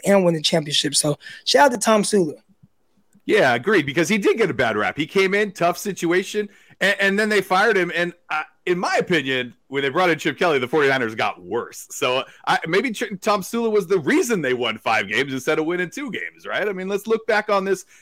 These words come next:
Speaker 2: maybe with different, different set of eyes now based on what he's doing going forward. And exactly what, what Croc said, like, that was a tough thing for him to take over. He lost half his team.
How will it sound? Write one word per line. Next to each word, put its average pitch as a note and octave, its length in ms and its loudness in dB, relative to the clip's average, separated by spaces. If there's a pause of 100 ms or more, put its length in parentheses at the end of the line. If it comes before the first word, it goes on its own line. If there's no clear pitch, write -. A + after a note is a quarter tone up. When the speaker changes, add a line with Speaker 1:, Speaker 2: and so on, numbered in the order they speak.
(100)
Speaker 2:
maybe G3+ 200 0
with E3 280 -2
different, F3 540 0
different E3+ 280 -4
set F3 200 0
of C#3 100 2
eyes C#3 480 0
now G#2+ 140 -2
based A2+ 300 -4
on G#2+ 140 -2
what A#2 160 -4
he's A2 240 -6
doing A2 280 -2
going G#2+ 240 -6
forward. C#3 340 -4 (340)
And F#3+ 100 0
exactly F#3+ 480 0
what, G#3+ 280 0
what A3 160 0
Croc A#3 260 -2
said, F#2+ 240 -8
like, G2 220 -10
that B2 180 -4
was F4 160 -8
a E4+ 60 -10
tough - 380 -8
thing C4 200 -10
for A3 120 -4
him A3+ 160 0
to G#3+ 60 -16
take G3+ 300 -6
over. G3+ 280 0
He A2 140 0
lost C3+ 360 0
half F3 200 0
his F3 140 -8
team. G3 340 -6